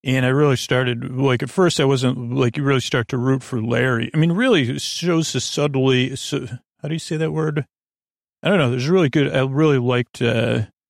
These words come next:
even though maybe you're right, there wasn't quite the roman-, like, uh, they had more of a shared experience, but I liked a couple of the notes at the beginning and the end about romance. Maybe that's just me.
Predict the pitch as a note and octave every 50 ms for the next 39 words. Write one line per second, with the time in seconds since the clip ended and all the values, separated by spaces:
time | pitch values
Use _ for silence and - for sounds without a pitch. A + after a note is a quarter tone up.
0 | _ _ _ _ _ _ _ _ _ _ _ _ _ _ _ _ _ - G#3 G3+
1 | G#3+ F#3+ F3+ E3+ D#3+ D3 C#3+ D3+ D3+ D3+ C#3 C#3 C3+ C3+ C3 C3 B2 A#2 B2+ B2
2 | - C3+ B2+ B2+ C3 B2+ B2+ - C3 - - - - D#3 D3 C#3+ C3+ C#3 C3 -
3 | - C3+ B2+ B2+ A#2+ B2 B2+ B2 B2+ C3 C#3 C#3 C3+ B2+ B2 A#2 - - B2 A#2+
4 | A#2 A#2+ A#2+ A#2+ B2 A#2 G#2+ - _ _ _ _ _ _ _ - C3+ B2+ B2 D#3+
5 | C#3 C#3 C#3 C#3 C3+ B2+ A#2 B2 - - - D3 C3+ C3+ B2+ A#2+ - - - -
6 | - - F3+ F#3+ D#3+ A#2 A2+ A2 G#2+ A#2+ C3+ - - - - - - - _ _
7 | _ _ _ _ _ _ _ _ _ _ _ _ _ - B2+ C#3+ C#3+ D3 D#3 D3+
8 | D3 - D3 - - D3 C3 - C3+ B2+ B2+ A#2+ B2 B2 A#2+ A2+ - - A#2 G#2
9 | A#2+ A#2 A#2+ A2+ A#2+ A#2+ A2+ A2 A2 A2 A2+ A2+ A2+ A2 A2 A#2 A#2 A#2 A#2+ A#2
10 | A#2 A#2 A#2+ A#2 A2+ A2 A2 A2+ A2+ G#2+ G#2+ A2+ - - - B2 A#2 A2+ A2+ A2
11 | G#2+ - - A2+ - - A#2+ A2+ A2+ A2 G#2+ A2 G#2+ G#2+ G2+ G2+